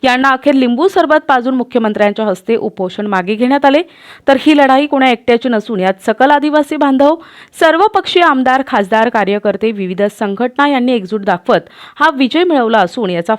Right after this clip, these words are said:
फायदा येणाऱ्या भावी पिढीला आणि आताच्या पात्र उमेदवारांना होणार आहे. त्यामुळे हे श्रेय सकल आदिवासी बांधवांच्या अलगुलान मोर्चाचं आहे, उलगुलान मोर्चाचं आहे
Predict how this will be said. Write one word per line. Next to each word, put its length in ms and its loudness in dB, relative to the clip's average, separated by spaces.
फायदा 340 2
येणाऱ्या 440 2
भावी 260 -2
पिढीला 440 2
आणि 160 0
आताच्या 500 0
पात्र 260 0
उमेदवारांना 540 0
होणार 320 -2
आहे. 300 0
त्यामुळे 360 2
हे 100 2
श्रेय 400 2
सकल 340 0
आदिवासी 460 2
बांधवांच्या 640 2
अलगुलान 600 2
मोर्चाचं 580 2
आहे, 340 0
उलगुलान 480 4
मोर्चाचं 480 2
आहे 360 2